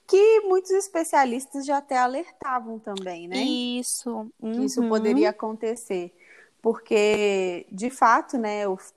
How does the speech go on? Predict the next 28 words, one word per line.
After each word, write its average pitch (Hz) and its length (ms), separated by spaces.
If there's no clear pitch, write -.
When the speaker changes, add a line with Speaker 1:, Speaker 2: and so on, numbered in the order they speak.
Speaker 1:
assim, 185 640
a 202 120
questão 208 460
de 208 160
ter 226 140
que 226 80
ficar 240 200
isolado, 208 760
a 196 40
questão 202 600
de 196 680
não 220 180
saber 226 460
quando 220 260
vai 202 220
acabar, 202 840
é, 190 760
Speaker 2:
Sim. - 280
Speaker 1:
dentre 240 420
outras 269 360
coisas, 220 640
né, 214 200
ter 214 140
que - 80
ficar 202 200
longe 190 320
dos 185 180
parentes, 208 1300